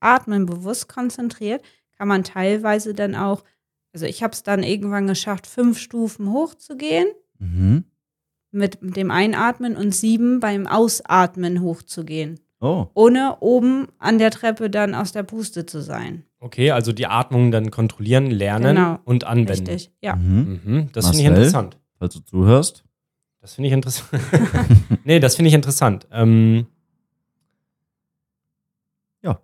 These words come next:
Speaker 3: ich danke dir, Maren, dass du heute hier warst, dass
Speaker 1: Sehr
Speaker 3: du unser
Speaker 1: gerne.
Speaker 3: Gast warst. Und ich denke, dass das für unsere Gegend und für, ja, irgendwie wird das ja überall gehört. Also
Speaker 2: Ja.
Speaker 3: liebe Grüße in die U S A.
Speaker 2: Ja. Es wür-, Dänemark auch, moin.
Speaker 3: <laughs> Dänemark, moin.
Speaker 2: <laughs>
Speaker 3: Ähm, nein, dass du uns hier heute bereichert hast,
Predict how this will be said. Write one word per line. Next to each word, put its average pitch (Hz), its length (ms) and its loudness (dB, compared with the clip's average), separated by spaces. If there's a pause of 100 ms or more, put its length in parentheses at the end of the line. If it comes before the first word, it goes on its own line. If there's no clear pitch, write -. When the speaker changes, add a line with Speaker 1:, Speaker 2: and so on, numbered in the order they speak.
Speaker 3:
ich 131 120 -4
danke 180 260 -2
dir, 104 120 2
Maren, 92 420 -6
dass 107 160 -6
du 120 100 2
heute 120 160 4
hier 131 200 0
warst, 165 340 -6 (140)
dass 110 100 -8
Speaker 1:
Sehr 220 60 2
Speaker 3:
du 127 40 4
unser 120 120 4
Speaker 1:
gerne. 123 100 2
Speaker 3:
Gast 208 180 0
warst. 185 380 -4
Und 123 340 6
ich 104 140 -10
denke, 120 260 -4
dass 113 200 -2
das 110 180 -4
für 113 160 -8
unsere 104 240 -2
Gegend 160 420 -10
und 113 200 -4
für, 98 320 -6 (280)
ja, 110 320 0
irgendwie 113 340 4
wird 113 120 2
das 104 120 0
ja 113 80 0
überall 123 260 4
gehört. 131 340 6
Also 104 460 0 (120)
Speaker 2:
Ja. 127 220 0
Speaker 3:
liebe 127 180 2
Grüße 120 400 6
in 117 120 -2
die 117 80 0
U 120 100 0
S 101 100 0
A. 143 400 4
Speaker 2:
Ja. 117 120 4 (340)
Es 131 300 6
wür-, 131 200 6
Dänemark 113 500 6
auch, 123 220 4
moin. 110 240 4
Speaker 3:
<laughs> 156 280 -2
Dänemark, 139 340 2
moin. 131 220 2 (300)
Speaker 2:
<laughs> 117 280 2
Speaker 3:
Ähm, 123 540 2 (200)
nein, 113 220 2
dass 104 140 0
du 127 60 -2
uns 113 140 -2
hier 113 140 4
heute 110 160 4
bereichert 135 460 -4
hast, - 340 -8